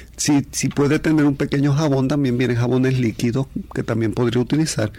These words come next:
Y obviamente necesitaríamos también algunas cosas básicas, al-, unas cosas sencillas,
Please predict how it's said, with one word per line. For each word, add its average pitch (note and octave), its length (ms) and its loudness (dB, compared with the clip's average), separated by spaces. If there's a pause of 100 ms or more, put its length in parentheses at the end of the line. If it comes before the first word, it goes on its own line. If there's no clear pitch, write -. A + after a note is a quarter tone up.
(560)
Y G3 300 0 (300)
obviamente F3 600 2
necesitaríamos C3 1040 0
también D#3 320 0
algunas C#3+ 640 2
cosas B2+ 460 -4 (140)
básicas, A#2 920 -4 (440)
al-, A2+ 200 -2 (260)
unas E3 420 0
cosas - 380 -4
sencillas, A#2 920 0